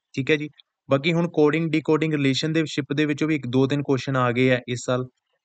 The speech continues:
ਤੇ ਜਿਸ ਕਰਕੇ ਤੁਸੀਂ ਇਹਨਾਂ ਚਾਰ ਪੰ-, ਇਹ ਸਾਰੇ ਚੈਪਟਰਾਂ ਨੂੰ ਕਵਰ ਅਪ ਕਰਕੇ ਜਾਣਾ ਹੈ।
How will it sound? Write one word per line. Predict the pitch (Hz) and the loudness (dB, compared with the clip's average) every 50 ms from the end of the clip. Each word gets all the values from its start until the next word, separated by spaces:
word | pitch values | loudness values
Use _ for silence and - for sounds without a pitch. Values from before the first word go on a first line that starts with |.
| _ | _
ਤੇ | - 139 | -2 -2
ਜਿਸ | 135 127 151 135 - | -2 -2 -4 -2 0
ਕਰਕੇ | 175 175 170 - 180 | 2 2 2 0 -2
ਤੁਸੀਂ | 165 156 151 - 180 175 156 - | -4 -6 -6 -4 -4 -4 -4 -4
ਇਹਨਾਂ | 151 160 170 180 | -4 -2 -2 -2
ਚਾਰ | 180 - 147 143 135 - | 2 2 4 2 2 0
ਪੰ-, | 151 - - | -2 -4 -2
ਇਹ | 143 160 170 | 0 -2 -2
ਸਾਰੇ | 151 - 156 160 170 | 0 0 0 0 0
ਚੈਪਟਰਾਂ | 165 156 143 135 - 147 147 | 0 0 0 0 -2 -2 -2
ਨੂੰ | 151 156 | -2 -2
ਕਵਰ | - - 127 123 123 135 | 0 2 2 2 2 0
ਅਪ | 127 - | -2 -2
ਕਰਕੇ | - 127 120 120 127 | -2 -2 -2 -2 -2
ਜਾਣਾ | 123 127 131 139 | -2 -2 -2 -2
ਹੈ। | 135 | -4